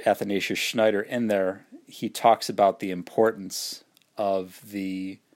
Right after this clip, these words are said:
first Saturdays of the month and the communion of reparation, and seeking that the Pope will make this more known to the world. Um,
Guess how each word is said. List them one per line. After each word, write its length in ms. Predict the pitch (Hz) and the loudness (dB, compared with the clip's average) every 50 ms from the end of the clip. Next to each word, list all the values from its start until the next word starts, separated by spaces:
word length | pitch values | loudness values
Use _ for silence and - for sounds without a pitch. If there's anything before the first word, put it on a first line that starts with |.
| _ _ _ | _ _ _
first 380 | - - - 131 110 95 - - | -12 -2 2 2 4 4 2 2
Saturdays 500 | - 113 107 104 98 101 98 95 90 - | 4 4 4 2 2 0 -2 -2 -2 -4
of 80 | 107 | -4
the 80 | 92 92 | -4 -4
month 440 | 92 98 95 95 92 - - - - _ _ _ _ _ _ _ _ _ _ _ _ _ _ _ _ - | -2 0 0 0 -2 -6 -12 -20 -20 _ _ _ _ _ _ _ _ _ _ _ _ _ _ _ _ -8
and 480 | 101 95 90 90 90 87 90 90 90 - | -6 -6 -4 -6 -6 -6 -8 -8 -8 -8
the 120 | 98 92 | -8 -8
communion 500 | - - 113 107 101 101 98 98 98 95 | -6 -6 -4 -2 -2 0 -2 -2 -4 -4
of 100 | 87 - | -4 -2
reparation, 800 | 101 98 92 - - 101 98 98 98 90 - - 101 98 101 101 _ _ _ _ _ _ _ _ _ _ _ _ _ _ _ - | -2 -2 -2 -2 -4 -4 -2 -2 -2 -2 -2 -4 -4 -6 -8 -12 _ _ _ _ _ _ _ _ _ _ _ _ _ _ _ -8
and 320 | 104 98 92 92 92 90 | -6 -4 -2 -2 -4 -4
seeking 640 | - - - - - - 131 - - 117 104 104 101 | -4 -2 -2 0 0 0 0 0 -2 -2 -2 0 2
that 300 | 92 98 95 90 90 - _ - - _ - 147 131 | 2 2 4 2 0 -2 _ -20 -20 _ -20 -14 -12
the 100 | 104 - | -12 -12
Pope 400 | - - - 131 127 113 - - - - - | -10 0 4 4 4 4 2 -6 -20 -20 -20
will 240 | - 143 110 98 95 | -14 -8 -6 -4 -2
make 280 | 101 101 101 - - | -2 -2 -4 -4 -4
this 320 | - 107 92 - - - - | -4 -4 -2 -2 -4 -6 -6
more 540 | 104 101 98 98 95 95 92 92 92 - _ _ | -4 -2 0 0 0 0 -2 -4 -4 -8 _ _
known 500 | - 98 95 98 104 107 110 107 101 92 | -12 -8 -4 -2 -2 0 0 -2 -2 -4
to 140 | 82 - 104 | -6 -6 -6
the 100 | 92 90 | -6 -6
world. 360 | 87 90 104 120 120 101 - - _ _ _ _ _ _ _ _ _ _ _ _ _ _ _ _ | -4 -2 0 0 0 -2 -4 -10 _ _ _ _ _ _ _ _ _ _ _ _ _ _ _ _
Um, 380 | 101 92 90 87 90 - 101 | -14 -14 -12 -12 -14 -14 -16